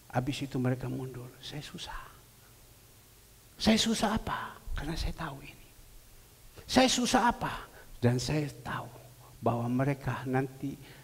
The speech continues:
pasti diizinkan dipermalukan. Karena saya pegang Yeremia tujuh belas ayat tiga belas. Mereka yang tinggalkan sumber air kehidupan, mereka yang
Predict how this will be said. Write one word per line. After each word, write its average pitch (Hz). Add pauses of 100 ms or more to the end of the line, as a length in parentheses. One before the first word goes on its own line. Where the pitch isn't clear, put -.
(240)
pasti 180
diizinkan 151
dipermalukan. 127 (920)
Karena 139
saya 143
pegang 151
Yeremia 135
tujuh 127
belas 113 (200)
ayat -
tiga 120
belas. -
Mereka 226
yang 208
tinggalkan 226
sumber 233
air 214 (180)
kehidupan, 208
mereka 240
yang 226